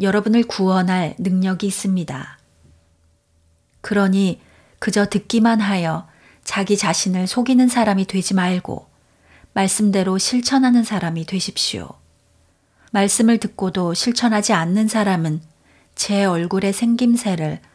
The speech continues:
거울에다 비추어 보는 사람과 같습니다. 그 사람은 제 얼굴을 비추어 보고도 물러나서는 곧 제 모습을 잊어버리고 맙니다.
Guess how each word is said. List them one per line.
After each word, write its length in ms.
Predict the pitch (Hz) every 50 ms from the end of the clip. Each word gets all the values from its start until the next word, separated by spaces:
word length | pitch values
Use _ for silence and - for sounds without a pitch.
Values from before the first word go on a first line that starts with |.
| _ _ _ _ - -
거울에다 560 | - - 190 190 202 214 226 220 208 226 220
비추어 400 | - 208 185 - - - 226 220
보는 260 | - 214 190 185 190
사람과 600 | 190 - 202 185 175 165 165 170 165 180 180 185
같습니다. 840 | - - 190 - - - 208 202 190 180 - 147 139 143 143 - - _ _ _ _ _ _ _ _ _ _ _ _ _ _ _ _ _ _ _ _ _ -
그 100 | - 202
사람은 640 | - 220 214 208 190 185 185 190 185 175 160 160 175 -
제 180 | - - - 202
얼굴을 420 | 202 208 214 208 214 208 233 226
비추어 380 | 226 214 - - - 240 226 220
보고도 520 | 220 214 208 196 185 - 165 156 165 - - _ _ _ _ _ _ _ _ _ _ -
물러나서는 720 | 214 208 214 226 233 226 220 214 - 214 208 208 208 196
곧 320 | - 190 165 - - _ _ _ _ _ _ _ _ _
제 220 | - - - 196 196
모습을 600 | 185 180 175 - - 175 165 180 180 175 160 - -
잊어버리고 500 | 196 - 208 202 196 190 196 180 - 190
맙니다. 640 | 185 196 190 196 196 180 - - - - - -